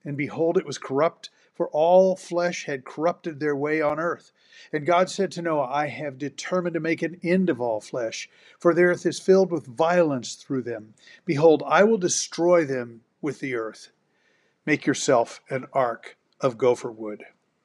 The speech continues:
Genesis six, nine to fourteen. Perhaps you know someone like Noah.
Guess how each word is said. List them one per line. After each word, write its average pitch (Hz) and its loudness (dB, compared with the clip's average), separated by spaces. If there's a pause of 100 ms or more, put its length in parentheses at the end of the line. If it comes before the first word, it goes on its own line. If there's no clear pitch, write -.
(680)
Genesis - -2
six, - -2 (520)
nine 120 -6
to 117 -10
fourteen. 113 -8 (2250)
Perhaps 202 6
you 180 6
know 143 4
someone 127 0
like 117 0
Noah. 127 0